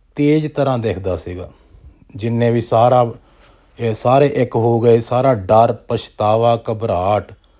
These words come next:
ਸਾਰਾ ਕੁਝ ਹੀ, ਉਹ ਸਾਰਾ ਕੁਝ ਢੇਰ ਕਰਤਾ। ਸਾਰਾ ਇੱਕ ਨਵਾਂ ਖਾਲਸਾ ਉਹਨੇ ਪ੍ਰਗਟ ਕੀਤਾ ਤੇ ਦੀਨ ਦੁਨੀਆ ਨੂੰ, ਸਾਰਿਆਂ ਨੂੰ ਦਿਖਾ ਦਿੱਤਾ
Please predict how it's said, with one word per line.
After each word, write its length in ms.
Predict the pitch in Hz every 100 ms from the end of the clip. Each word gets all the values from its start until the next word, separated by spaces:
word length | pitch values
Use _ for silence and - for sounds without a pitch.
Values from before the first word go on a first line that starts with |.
| _ _
ਸਾਰਾ 540 | - - 139 160 170 160
ਕੁਝ 300 | - 127 120
ਹੀ, 140 | 117
ਉਹ 120 | 123
ਸਾਰਾ 320 | 120 127 127 131
ਕੁਝ 380 | 123 117 113 160 - _ _ _
ਢੇਰ 240 | 110 87 87
ਕਰਤਾ। 520 | 95 90 - 101 104
ਸਾਰਾ 440 | - 107 113 120 -
ਇੱਕ 280 | 107 - 101 _ _ _ _ -
ਨਵਾਂ 340 | 104 110 131 131
ਖਾਲਸਾ 440 | 113 107 104 107
ਉਹਨੇ 180 | 107 110
ਪ੍ਰਗਟ 380 | 101 95 95 87
ਕੀਤਾ 560 | 90 85 - 98 95 - _ _ _
ਤੇ 200 | - 110
ਦੀਨ 340 | 95 101 107 104
ਦੁਨੀਆ 320 | 101 101 104
ਨੂੰ, 280 | 101 101 - -
ਸਾਰਿਆਂ 420 | 117 117 120 113
ਨੂੰ 160 | 104
ਦਿਖਾ 360 | 92 95 104 98
ਦਿੱਤਾ 540 | 98 95 107 98 95